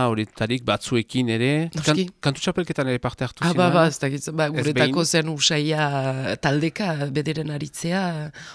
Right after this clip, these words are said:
Speaker 2: hori normaltasun bat zen guretako, eta bo, bo, hala joko bat bezala zen, eta azkenean, bo, beti, eh, gauzak ongi pasten ziren, eh, guretako, eta finalerat, eta beraz ikastaldiak egin ditugu hainbat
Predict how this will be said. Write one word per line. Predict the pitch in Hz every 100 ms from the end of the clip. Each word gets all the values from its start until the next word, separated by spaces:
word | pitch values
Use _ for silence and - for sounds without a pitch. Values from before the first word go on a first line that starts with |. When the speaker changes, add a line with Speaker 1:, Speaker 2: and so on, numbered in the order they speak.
| -
Speaker 2:
hori | 165 175
normaltasun | 170 156 185 175 185 - 185
bat | 165 -
zen | 196
guretako, | 180 165 - 160 - 220 214
eta | 117 156
bo, | 143 147 - - - 175 - -
bo, | 160 170 -
hala | 139 147 156
joko | 139 147
bat | 135 139
bezala | 147 160 160
zen, | - 269 151
eta | 135 160 143
azkenean, | - 151 180 214
bo, | 151 147
beti, | 147 - 196 180 156 151 - - - - -
eh, | - 147
gauzak | 165 165 175 -
ongi | 170 180 202
pasten | 180 165 165 -
ziren, | - 160 147
eh, | 147 139 139 135
guretako, | 156 165 175 165 208 240 226
eta | - 156 156
finalerat, | - 165 160 170 196 240 196
eta | 165 156
beraz | 156 156 - 147
ikastaldiak | 156 - 165 156 170 185 175
egin | 147 160
ditugu | 147 170 156 180
hainbat | 165 180 185 -